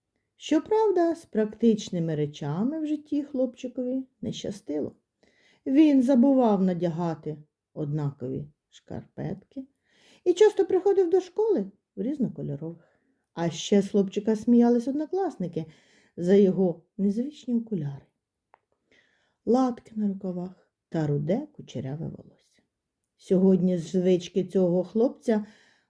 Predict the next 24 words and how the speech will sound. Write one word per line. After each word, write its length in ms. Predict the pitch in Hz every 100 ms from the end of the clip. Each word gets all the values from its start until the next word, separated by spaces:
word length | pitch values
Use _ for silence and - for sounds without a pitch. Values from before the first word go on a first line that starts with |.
| -
майже 300 | 403 359 233
не 100 | 151
змінилися. 640 | 147 147 143 135 - - - _ _
Він 320 | 185 214 208 202
так 240 | 151 151
само 680 | - 156 190 254 226 180 190 - - -
може 240 | 370 311
прийти 380 | 240 254 262 277
на 140 | 247 208
роботу 600 | 202 196 202 202 175 - _ _ _
в 120 | 220
різних 360 | 262 233 147 147
шкарпетках 680 | - 147 147 240 302 - - _ _ _ _ _
та 180 | 349 349
в 60 | 190
розтягнутому 840 | 156 - 165 170 165 - 147 147
светрі. 420 | - 143 143 - _ _ _ _ _ _ _ _ -
Однак 500 | 196 175 190 190 -
тепер 380 | 214 202 196
ніхто 400 | 202 202 - 175
з 40 | 170
нього 240 | 165 180
не 100 | 190
сміється. 560 | 196 269 311 320 -